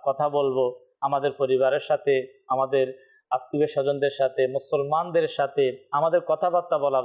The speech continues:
ধরন কি হবে, তা ইনশাআল্লাহ আমরা আজকে প্রোগ্রামের মাধ্যমে জানবো। আহ, আলোচক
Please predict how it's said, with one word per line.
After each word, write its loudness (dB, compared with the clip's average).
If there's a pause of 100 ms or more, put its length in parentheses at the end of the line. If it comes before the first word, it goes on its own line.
(120)
ধরন -2
কি -2
হবে, 2 (420)
তা 0
ইনশাআল্লাহ -2 (240)
আমরা 0
আজকে -4
প্রোগ্রামের -2
মাধ্যমে -2
জানবো। -2 (240)
আহ, 0
আলোচক -2